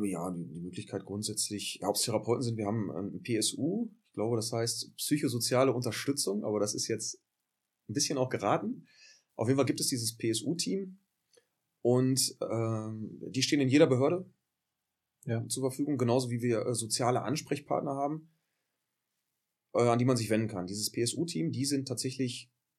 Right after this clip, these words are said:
Speaker 1: psychologisch extrem gut geschult. Ähm, bei wirklich belastenden Einsätzen kann man, äh, sich Hilfe bei diesen Personen holen, bei den Menschen holen.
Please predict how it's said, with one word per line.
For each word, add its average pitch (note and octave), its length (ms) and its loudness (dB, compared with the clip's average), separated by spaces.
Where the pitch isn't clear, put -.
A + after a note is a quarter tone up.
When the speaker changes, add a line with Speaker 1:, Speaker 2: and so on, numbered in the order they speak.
Speaker 1:
psychologisch A2+ 640 -4
extrem - 400 -2
gut B2 160 -2
geschult. C3+ 440 -2
Ähm, G2+ 320 -2
bei G2 140 -4
wirklich B2+ 340 -2
belastenden B2+ 440 0
Einsätzen A#2+ 720 -2
kann A2+ 160 -8
man, G#2 260 -4
äh, G2+ 180 -6
sich G2+ 200 -6
Hilfe C3+ 220 0
bei A2+ 100 0
diesen G#2 500 -4
Personen A2+ 360 -6
holen, A2 140 -6
bei G2+ 60 -4
den G2 120 -6
Menschen G#2 280 -6
holen. G#2 240 -10